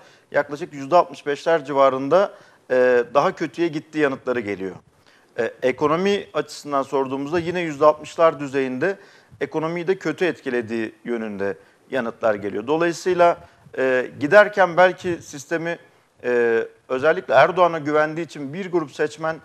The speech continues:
çok tanıma ihtiyacı hissetmemiş olabilir. Ama bu iki yıllık deneyimi, e, açısından baktığımızda, e, yaşamış olduğu kötü döneyim, deneyim nedeniyle artık bu sistemin nasıl bir sistemden öte bir garabet olduğunu ve ülkeye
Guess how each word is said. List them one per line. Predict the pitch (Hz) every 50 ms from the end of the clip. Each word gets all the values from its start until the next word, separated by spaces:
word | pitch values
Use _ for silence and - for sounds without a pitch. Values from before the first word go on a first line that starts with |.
| _ _ _ _ _
çok | - 180 170 - -
tanıma | 156 151 156 175 180
ihtiyacı | 180 165 139 - 165 156 160 151 156
hissetmemiş | 156 135 - 170 - - - 160 160 151 -
olabilir. | 156 143 143 135 127 117 104 95 - - _ _ _ _ _ - - -
Ama | - 139 160 165 147
bu | 170 180 -
iki | - - - - 214
yıllık | 220 202 190 170 165 - - -
deneyimi, | 156 147 147 156 156 160 165 175 175 170 - - _ _
e, | 147 127
açısından | 127 - 131 139 120 - - - 135 139 135 135
baktığımızda, | 131 139 139 139 - - 151 139 139 135 127 131 175 202 208 202 - _ _ _ _ _ -
e, | - 131 127 120 -
yaşamış | 135 135 135 - 165 175 202 175 180
olduğu | 175 160 143 139 139 123
kötü | - - 139 127 226 208
döneyim, | 190 190 175 156 147 139 131 - - - -
deneyim | - 123 139 147 147 151 151 151
nedeniyle | 147 139 127 123 131 127 131 131 139 170 208 208 - - - - - _ _
artık | - - 156 151 - - 175 - _ _
bu | 185 196
sistemin | - - 160 - - - 165 156 175 196 202 180 - _ _ _ _ _ -
nasıl | 170 185 - 180 180 170 156
bir | 165 180 156 - - - _ _
sistemden | - - 135 127 - - 165 156 175 190 190
öte | 175 165 - 185 160
bir | 170 170 143
garabet | 147 147 143 151 160 160 180 180 - -
olduğunu | 135 123 110 117 113 113
ve | 113 123
ülkeye | 135 135 123 - 165 160 165 170 165